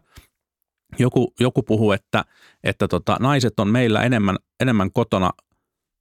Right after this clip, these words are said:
ja tekee lyhyemmät työurat kuin jossain Turkissa tai jotenkin, jotenkin tämmönen, jonkun tällaisen vertauksen mä kuulin kanssa, että se on oikeasti niinku, niinku huolestuttava, huolestuttava tilanne. Plus sitten nyt ehkä, ehkä tässä kun lähipiirissä moni ystävä on saanut lapsia viime aikoina, niin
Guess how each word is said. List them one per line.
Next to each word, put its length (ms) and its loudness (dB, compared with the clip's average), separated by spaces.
ja 60 -4
tekee 240 0
lyhyemmät 380 0
työurat 340 0
kuin 200 -2
jossain 320 -2
Turkissa 540 -2
tai 140 -4
jotenkin, 300 -4
jotenkin 300 -4
tämmönen, 280 -2
jonkun 180 -4
tällaisen 280 0
vertauksen 400 -2
mä 100 0
kuulin 280 0
kanssa, 200 -2
että 80 -6
se 60 0
on 60 0
oikeasti 280 -2
niinku, 220 -2
niinku 220 0
huolestuttava, 640 0
huolestuttava 440 0
tilanne. 340 -2
Plus 280 0
sitten 340 -2
nyt 160 -2
ehkä, 280 -2
ehkä 200 0
tässä 160 -2
kun 100 0
lähipiirissä 600 0
moni 280 0
ystävä 340 0
on 60 -2
saanut 200 0
lapsia 420 -2
viime 220 0
aikoina, 280 -2
niin 120 -2